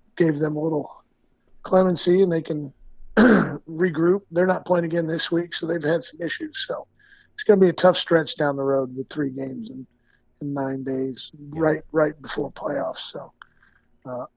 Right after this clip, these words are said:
Speaker 1: that's, I guess that's the, the most concerning portion of it. They play those three games in a row. You don't have time to get healthy and get banged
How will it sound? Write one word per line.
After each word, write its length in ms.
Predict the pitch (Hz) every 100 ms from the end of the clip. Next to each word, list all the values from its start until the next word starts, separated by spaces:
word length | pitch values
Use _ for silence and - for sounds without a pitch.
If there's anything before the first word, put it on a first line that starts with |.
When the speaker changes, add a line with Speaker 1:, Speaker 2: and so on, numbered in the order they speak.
| _
Speaker 1:
that's, 280 | 175 185 -
I 120 | 180 170
guess 280 | 175 170
that's 340 | - 156 147 -
the, 240 | 151 139 - _
the 100 | 156
most 360 | 151 151 139 -
concerning 600 | 151 135 165 147 151 147
portion 420 | - 151 - 160
of 160 | 147 165
it. 80 | -
They 160 | 165 170 170 180 _ _ _ _ -
play 200 | 170 156
those 280 | 147 147
three 200 | - 165
games 300 | 147 151 151 143
in 40 |
a 40 | 147
row. 240 | 156 151
You 100 | 156
don't 120 | 147
have 120 | 156
time 220 | 151 156 143
to 60 |
get 140 | 147 139
healthy 320 | 156 - -
and 180 | 156 -
get 120 | -
banged 280 | - - -